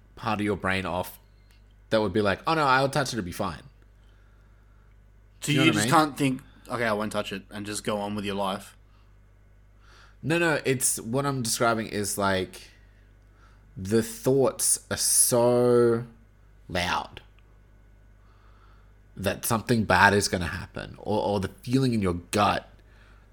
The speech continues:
Speaker 1: is so strong that something bad is gonna happen, or that every, wha-, whatever you're worried about
Speaker 2: Mm-hmm.
Speaker 1: is so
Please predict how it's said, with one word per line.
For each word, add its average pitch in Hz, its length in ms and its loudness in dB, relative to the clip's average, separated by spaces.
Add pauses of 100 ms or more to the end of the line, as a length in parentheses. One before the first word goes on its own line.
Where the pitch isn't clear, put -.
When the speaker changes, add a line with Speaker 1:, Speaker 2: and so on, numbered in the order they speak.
Speaker 1:
is 104 140 0
so 139 480 4
strong 113 540 2
that - 140 -4
something 95 360 -4
bad 95 240 4
is 95 140 0
gonna 85 160 -6
happen, 85 380 -8
or 76 140 -6
that 90 180 -4 (640)
every, 107 260 6
wha-, 123 340 8
whatever 127 520 6
you're 117 520 8
worried 95 500 4
about 127 440 4 (500)
Speaker 2:
Mm-hmm. 127 240 -10 (420)
Speaker 1:
is 110 160 4
so 139 720 8